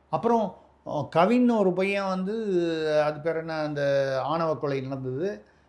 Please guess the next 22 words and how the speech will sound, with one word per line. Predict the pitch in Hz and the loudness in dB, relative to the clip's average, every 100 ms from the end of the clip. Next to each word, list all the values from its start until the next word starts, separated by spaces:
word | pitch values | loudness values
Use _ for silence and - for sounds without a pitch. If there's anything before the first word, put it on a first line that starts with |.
| _ | _
அதுல | 135 165 214 208 | -4 0 2 4
வந்து | 202 202 | 4 4
எல்லாரும் | 185 185 180 | 4 4 2
போய் | 175 175 175 | 0 0 0
பேசுனாங்க, | 175 175 170 170 156 | -2 -2 -6 -6 -2
போனாங்க, | 165 165 | -4 -4
வந்தாங்க. | 165 160 160 160 165 | -6 -8 -8 -6 -4
அமைச்சர் | 156 165 160 143 | -4 -4 -4 -4
போனாரு, | 151 156 156 | -6 -4 -6
கனிமொழி | 151 156 160 156 | -6 -8 -6 -6
அம்மா | 151 151 | -4 -6
போனாங்க, | 143 151 147 151 | -6 -8 -8 -8
எல்லாம் | 143 143 | -8 -8
போனாங்க, | 135 127 | -10 -10
வந்தாங்க. | 123 120 113 | -8 -10 -8
அதுக்கு | 135 175 | -4 0
ஒரு | 180 | 0
மாசம் | 185 196 185 | 0 -2 -4
முன்னால் | 170 180 180 | -6 -6 -4
தனுஷ்னு | 147 190 190 - | -4 -2 -4 -6
ஒரு | 180 156 | -6 -6
பையன், | 131 123 113 | -8 -10 -12